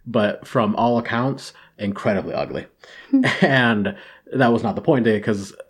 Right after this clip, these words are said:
Speaker 1: they were trying to make wa-, uh, a masculine character to appeal for the ladies, 'cause they had found that apparently they had been, uh, really lacking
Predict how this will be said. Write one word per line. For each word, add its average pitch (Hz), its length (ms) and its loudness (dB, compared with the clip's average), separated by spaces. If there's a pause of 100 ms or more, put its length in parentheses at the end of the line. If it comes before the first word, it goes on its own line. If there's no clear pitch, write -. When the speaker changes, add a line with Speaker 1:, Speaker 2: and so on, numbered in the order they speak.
Speaker 1:
they 120 240 0
were 107 100 2
trying 120 300 2
to 113 80 -6
make 110 240 0
wa-, 107 240 0
uh, 92 300 -6 (200)
a 85 460 -8 (300)
masculine 120 480 -2
character 104 560 0 (420)
to 117 140 -2
appeal 107 280 0
for 104 160 -4
the 104 120 -4
ladies, 95 600 -2
'cause 87 300 -8 (260)
they 101 120 -4
had 92 160 -6
found 92 340 -4
that 92 160 -2
apparently 90 540 -4
they 87 160 -8
had 82 180 -6
been, 85 220 -6
uh, - 440 -10
really 147 300 4
lacking 147 420 -4